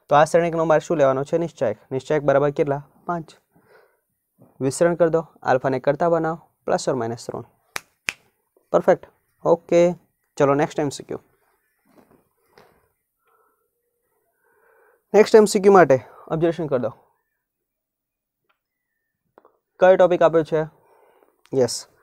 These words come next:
કોન્સેપ્ટ પાછો બીજો છે. કોનો છે કોન્સેપ્ટ? ઉપનિશ્ચાયક અને શેનો? સહવયવનો. ઉપનિશ્ચાયક અને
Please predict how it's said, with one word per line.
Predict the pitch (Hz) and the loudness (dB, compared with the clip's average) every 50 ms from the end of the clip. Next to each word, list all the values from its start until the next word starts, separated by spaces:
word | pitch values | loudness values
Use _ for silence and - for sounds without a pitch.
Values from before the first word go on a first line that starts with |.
| _ _ _ _ _ _ | _ _ _ _ _ _
કોન્સેપ્ટ | - 151 151 156 - - 175 - | 0 0 0 0 0 -2 -2 2
પાછો | - 147 139 131 - - 156 170 - _ _ _ _ - _ - | 4 4 4 4 2 0 -2 -2 -2 _ _ _ _ -20 _ -10
બીજો | 165 147 131 - 110 | -8 -8 -8 -8 -12
છે. | 110 - - - - _ _ _ _ _ _ _ _ _ _ _ _ _ | -14 -14 -18 -20 -20 _ _ _ _ _ _ _ _ _ _ _ _ _
કોનો | - 165 165 170 170 | 2 2 2 2 2
છે | - 175 165 | -2 -4 -4
કોન્સેપ્ટ? | 165 156 160 151 - - 156 151 156 151 - - _ _ _ _ - | -2 -2 -4 -4 -4 -2 0 0 0 -2 -4 -14 _ _ _ _ -12
ઉપનિશ્ચાયક | 135 139 151 160 151 - - 165 160 170 175 165 - _ _ _ _ _ _ _ _ _ - | -10 -8 -8 -8 -8 -4 2 6 6 6 6 4 -2 _ _ _ _ _ _ _ _ _ -8
અને | - 120 131 139 | -6 -6 -6 -6
શેનો? | 139 - 165 160 160 151 151 165 156 - _ | -6 -2 -2 0 0 0 -2 -4 -6 -12 _
સહવયવનો. | - - - - 131 117 127 120 113 104 104 107 110 - - - _ _ _ _ _ _ _ _ _ _ _ _ _ - _ _ _ _ _ _ _ _ _ _ _ _ _ _ _ _ _ _ _ _ _ _ _ _ _ _ _ _ _ _ _ _ _ _ _ _ _ _ _ _ _ _ _ - - | -14 -12 -6 -6 -6 -4 -4 -8 -6 -6 -10 -10 -10 -14 -18 -20 _ _ _ _ _ _ _ _ _ _ _ _ _ -20 _ _ _ _ _ _ _ _ _ _ _ _ _ _ _ _ _ _ _ _ _ _ _ _ _ _ _ _ _ _ _ _ _ _ _ _ _ _ _ _ _ _ _ -6 0
ઉપનિશ્ચાયક | 170 202 208 226 226 202 - - 208 208 196 - | 0 0 2 2 0 2 6 8 8 8 8 6
અને | 151 151 156 160 175 | 2 2 2 2 0